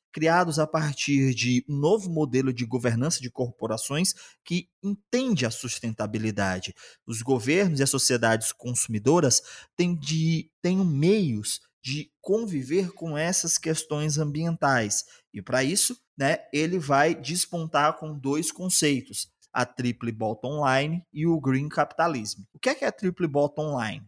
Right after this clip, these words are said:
People, planet e profit. A qual o propósito é essencialmente econômico, com o objetivo de criar empreendimentos viáveis,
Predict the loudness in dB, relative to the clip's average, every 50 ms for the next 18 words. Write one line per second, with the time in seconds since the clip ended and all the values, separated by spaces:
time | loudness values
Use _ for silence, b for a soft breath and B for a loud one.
0 | _ _ -4 -2 -2 0 2 2 2 2 -2 -10 -16 _ _ _ 2 2 4 4
1 | 4 2 0 0 -2 -6 -14 -16 _ _ -8 -6 -2 2 4 6 6 4 2 -4
2 | -12 -14 -16 -20 -20 _ B B B B B B B 2 2 4 4 4 4 2
3 | 2 0 2 4 6 6 6 4 2 0 -4 -4 -2 0 0 0 -2 -4 -2 -2
4 | -2 -2 0 2 2 4 4 4 2 0 -2 -4 -2 2 4 4 6 6 6 6
5 | 6 6 6 4 2 2 2 2 2 2 2 2 0 0 0 0 -2 -2 -2 0
6 | -2 -2 0 0 0 2 2 2 2 2 0 -2 -6 -10 -14 -12 -8 -6 -6 -6
7 | -6 -4 -4 -4 -4 -4 -6 -8 -8 -8 -10 -12 -12 -8 -6 -6 -4 -2 -2 -2
8 | -2 -4 -6 _ _ _ -4 -2 -2 0 -2 -2 0 0 0 2 2 0 0 0
9 | -2 -2 0 0 0 0 0 -2 -6 -8 -8 -6 -6 -4 -2 2 2 4 4 4
10 | 4 2 0 0 0 0 0 -2 -2 -6